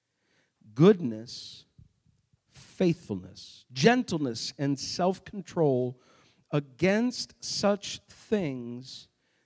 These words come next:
there is no law." The idea of forgiveness is that you are kind to somebody.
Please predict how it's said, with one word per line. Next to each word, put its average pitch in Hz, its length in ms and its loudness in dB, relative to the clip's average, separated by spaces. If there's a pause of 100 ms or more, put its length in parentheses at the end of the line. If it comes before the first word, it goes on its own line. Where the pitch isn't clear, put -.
(120)
there 160 320 4
is 143 320 4
no 165 760 2 (680)
law." 131 520 2 (920)
The 175 240 0
idea 233 520 2
of 202 200 4
forgiveness 185 1000 4 (380)
is 185 680 6 (400)
that 185 320 2
you 226 260 6
are 208 220 6
kind 135 1080 -2 (180)
to 160 120 -4
somebody. 120 800 -2